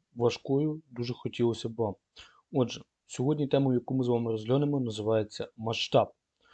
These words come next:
Що взагалі таке масштаб? Давайте ми з цим будемо розбиратися.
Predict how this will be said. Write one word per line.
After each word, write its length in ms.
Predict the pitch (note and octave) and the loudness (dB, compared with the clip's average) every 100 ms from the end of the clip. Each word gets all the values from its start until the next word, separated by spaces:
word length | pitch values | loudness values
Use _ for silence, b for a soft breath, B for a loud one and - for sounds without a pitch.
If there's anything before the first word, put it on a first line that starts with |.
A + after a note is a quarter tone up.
| b _ | b _
Що 240 | - E3 | 0 2
взагалі 440 | C#3+ B2+ A#2+ B2+ | 4 4 4 2
таке 280 | C#3 A2 - | 0 -2 -2
масштаб? 420 | A#2 A2+ - G#2 - | 0 -2 -2 -4 -4
Давайте 340 | G#2+ A#2 A#2 | -4 -2 -4
ми 60 | A2 | -6
з 80 | - | -4
цим 140 | B2 | -4
будемо 260 | A#2 A2+ A2 | -2 -4 -2
розбиратися. 640 | A2+ A2+ A#2+ A2 - - | -2 0 2 2 0 -16